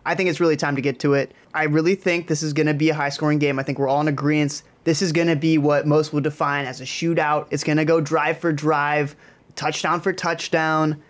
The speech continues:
gritty, dramatic. They're gonna put points on the board. That, that's a guarantee. If I had to put a number to it, I'm thinking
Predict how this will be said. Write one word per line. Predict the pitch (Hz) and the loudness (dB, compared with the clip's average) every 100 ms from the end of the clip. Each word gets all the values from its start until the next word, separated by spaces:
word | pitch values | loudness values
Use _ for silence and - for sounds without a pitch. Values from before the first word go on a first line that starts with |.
| - | -4
gritty, | 160 165 170 165 | 0 2 2 2
dramatic. | 156 135 131 147 170 175 175 - | 2 2 0 0 0 0 0 -4
They're | 139 | 0
gonna | 160 165 | 0 0
put | 180 - | 0 0
points | - 160 151 | -2 -2 0
on | |
the | 143 | 0
board. | 135 131 123 | 2 0 0
That, | 139 139 | -2 -4
that's | 139 139 | -6 -4
a | 143 | 0
guarantee. | 156 151 143 143 131 127 - - - | 0 0 0 -2 -2 -8 -20 -20 -10
If | 147 156 | -4 -2
I | |
had | 170 202 | -2 -2
to | 208 | 0
put | 208 | 2
a | 202 | 2
number | 185 165 | 2 0
to | 151 156 143 | 0 2 2
it, | 139 - _ _ _ _ _ | 2 -2 _ _ _ _ _
I'm | 143 160 185 | -2 -2 -2
thinking | 180 180 170 175 165 160 | 0 0 0 0 0 -2